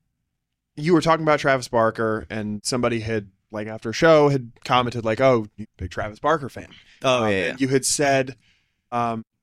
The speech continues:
Speaker 1: oh, I don't remember the first part of how you said it. You said something along the lines of, like, "I don't wanna play exactly like somebody else, but I would like to capture the same vibe." It,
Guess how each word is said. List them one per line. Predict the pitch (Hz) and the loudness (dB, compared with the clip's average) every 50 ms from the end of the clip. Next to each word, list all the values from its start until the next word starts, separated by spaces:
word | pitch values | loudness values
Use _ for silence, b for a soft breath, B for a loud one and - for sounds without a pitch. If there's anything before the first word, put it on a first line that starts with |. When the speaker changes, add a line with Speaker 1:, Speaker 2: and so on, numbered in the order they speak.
| _ _ - | _ _ -16
Speaker 1:
oh, | - - - | -14 -12 -10
I | - - | -4 0
don't | 165 170 175 143 | 2 2 4 4
remember | 175 160 156 151 147 135 | 2 2 2 4 2 2
the | 123 117 | 0 0
first | - - 131 127 120 - - | -2 0 2 2 2 0 -2
part | - 110 101 101 | -4 -4 -4 -6
of | 101 | -8
how | - 110 104 | -10 -12 -12
you | 101 101 | -10 -10
said | - - 107 | -10 -8 -8
it. | 107 135 | -8 -6
You | 135 | -2
said | - 180 165 160 | 2 2 2 2
something | - - 196 202 196 208 180 | 0 -2 -2 -2 -2 -2 0
along | 160 156 151 147 139 | 2 2 0 0 0
the | 123 | 0
lines | 127 123 123 123 117 127 | 0 0 0 0 -2 -4
of, | 110 120 | 0 0
like, | 120 120 - - - | 0 0 0 0 0
"I | 143 185 | 2 2
don't | 202 196 127 | 2 0 2
wanna | 147 160 147 131 | 2 2 2 2
play | - - - 135 127 120 120 117 113 110 107 107 - _ _ _ _ _ _ _ _ - | 0 -4 -4 -2 -2 0 0 0 -2 -2 -4 -6 -8 _ _ _ _ _ _ _ _ -8
exactly | - 139 123 113 120 117 117 120 120 - 120 113 | -8 -6 -6 -4 -2 -2 -2 -2 -2 -4 -4 -4
like | 107 107 107 - | -2 -2 -4 -4
somebody | - - 110 104 101 101 98 | -6 -6 -6 -6 -6 -6 -8
else, | 95 95 98 98 101 - - - _ _ _ _ _ _ _ _ _ _ _ - | -8 -8 -8 -8 -8 -8 -8 -10 _ _ _ _ _ _ _ _ _ _ _ 0
but | 143 135 127 120 - - _ - | 2 2 2 2 0 -4 _ -8
I | - 123 131 131 | -4 -2 0 0
would | 127 123 127 123 117 107 101 - _ _ _ _ _ _ - | 2 2 0 0 -2 -4 -10 -16 _ _ _ _ _ _ -18
like | 104 110 110 117 131 135 139 143 143 - | -14 -8 -2 0 2 2 2 0 -4 -8
to | - - - 139 131 123 123 120 117 113 107 98 101 _ _ _ _ _ _ - | -10 -8 -6 -4 -2 -2 0 0 0 -2 -2 -4 -8 _ _ _ _ _ _ -10
capture | - - 135 131 - - - 139 123 | -4 -2 -2 -2 -2 -4 -4 -2 -2
the | 117 117 | -2 -2
same | - - 123 117 113 107 | -4 -4 -4 -4 -4 -6
vibe." | 98 101 104 95 90 87 - - - - - _ - - - - _ _ _ _ _ _ - | -6 -8 -8 -8 -8 -8 -10 -12 -16 -18 -20 _ -18 -18 -18 -20 _ _ _ _ _ _ -8
It, | 117 113 104 | -6 -6 -6